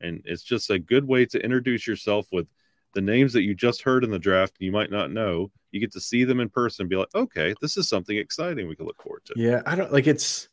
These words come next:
Speaker 2: 'cause you have the development camp, and I feel like for, for people that really want that extra stuff, um, that's just gonna have to suffice for now. And it's not exciting. It's just practice. It's just drills.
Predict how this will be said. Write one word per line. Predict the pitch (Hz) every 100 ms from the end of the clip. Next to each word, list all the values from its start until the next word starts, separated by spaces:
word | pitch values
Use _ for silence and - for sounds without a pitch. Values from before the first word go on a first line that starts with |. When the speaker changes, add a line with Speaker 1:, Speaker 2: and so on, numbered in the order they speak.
| _ _ _ _ _ _ _
Speaker 2:
'cause | 139
you | 190
have | 190
the |
development | 165 131 120 127 147 147
camp, | 165 160 156 151
and | 131
I |
feel | 127 - 180
like | 165 135 -
for, | - 120 117
for | - 107
people | - 139 127
that | 117
really | 110 117 117
want | 110 90 95 117 -
that | 147 147 147 -
extra | 139 - - 170
stuff, | - 185 185 - - _ _ _ _ _ _ 117
um, | 113 110 107 107 104 -
that's | 98 110 120
just | - 123 -
gonna | 117
have | 98 113 113 -
to | 110 104 101 98 98 95
suffice | - 98 143 160
for | -
now. | 80 - - _ _ _ _
And | 107
it's | 95
not | 95 92 117
exciting. | 127 - 101 95 92 95 120 131 -
It's | 104
just | - 113 101 - - _
practice. | - - 117 123 95 101 - -
It's | 95
just | - 95 85
drills. | 85 82 120 98 87 113 -